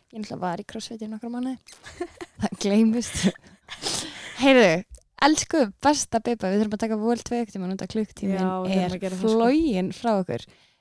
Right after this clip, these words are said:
Speaker 1: Eh, mig langar svona að spyrja, hver er hérna, hvað er uppáhalds gymviðtalið þitt sem þú hefur tekið?
Speaker 2: Sko, við vorum að gefa út Tomma,
Speaker 1: Já,
Speaker 2: gym
Speaker 1: eftir að
Speaker 2: með
Speaker 1: sjá
Speaker 2: Tomma
Speaker 1: það.
Speaker 2: búlunni.
Speaker 1: Já.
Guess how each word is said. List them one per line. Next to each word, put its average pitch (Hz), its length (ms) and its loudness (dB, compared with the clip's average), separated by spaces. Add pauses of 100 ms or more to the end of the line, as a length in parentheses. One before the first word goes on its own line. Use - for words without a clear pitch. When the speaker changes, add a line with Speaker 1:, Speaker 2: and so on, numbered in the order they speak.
(120)
Speaker 1:
Eh, 214 140 4
mig 240 80 0
langar 262 180 2
svona 277 140 2
að 240 80 -4
spyrja, 196 320 2
hver 285 480 0
er 277 240 0
hérna, 247 500 -4 (840)
hvað 233 160 0
er - 80 0
uppáhalds - 400 -6
gymviðtalið 196 640 -4
þitt - 160 -16
sem 180 80 -10
þú 185 100 -8
hefur 185 160 -12
tekið? - 920 -20 (420)
Speaker 2:
Sko, - 240 -4 (100)
við 190 160 -4
vorum 208 240 -2
að 202 80 -10
gefa 214 300 -2
út - 300 -10 (140)
Tomma, 180 440 -6 (680)
Speaker 1:
Já, 233 120 0
Speaker 2:
gym - 80 4
Speaker 1:
eftir 208 140 2
að 208 80 0
Speaker 2:
með 208 80 0
Speaker 1:
sjá 208 40 0
Speaker 2:
Tomma 202 200 2
Speaker 1:
það. 180 80 -2
Speaker 2:
búlunni. 170 360 -4
Speaker 1:
Já. 190 140 4